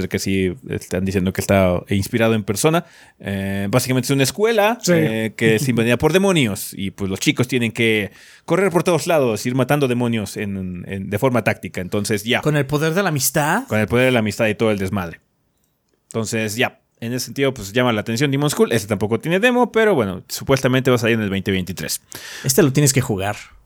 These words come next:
Speaker 1: Pues, I'm gonna play it. Ya lo tengo, ya lo tengo en la, en la, este, en la wishlist.
Speaker 3: La
Speaker 2: En la mira.
Speaker 3: wishlist.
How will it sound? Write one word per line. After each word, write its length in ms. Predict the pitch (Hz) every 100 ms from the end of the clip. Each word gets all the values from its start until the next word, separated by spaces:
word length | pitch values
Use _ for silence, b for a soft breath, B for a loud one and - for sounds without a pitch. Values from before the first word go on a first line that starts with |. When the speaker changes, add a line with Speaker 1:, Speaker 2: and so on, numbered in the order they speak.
| -
Speaker 1:
Pues, 220 | 208 -
I'm 220 | - 123
gonna 160 | 127 135
play 160 | 180 190
it. 60 | -
Ya 100 | 117
lo 100 | 117
tengo, 260 | 117 117
ya 220 | 113 107 120
lo 120 | 170
tengo 220 | 120 117
en 80 | 110
la, 100 | 104
en 180 | 107 101
la, 160 | 98
este, 600 | 95 - - 98 98 95 104
en 60 |
la 60 | 104
wishlist. 440 | 131 - - -
Speaker 3:
La 80 | 131
Speaker 2:
En 80 | 127
la 60 | 147
mira. 100 | 185
Speaker 3:
wishlist. 320 | 170 135 -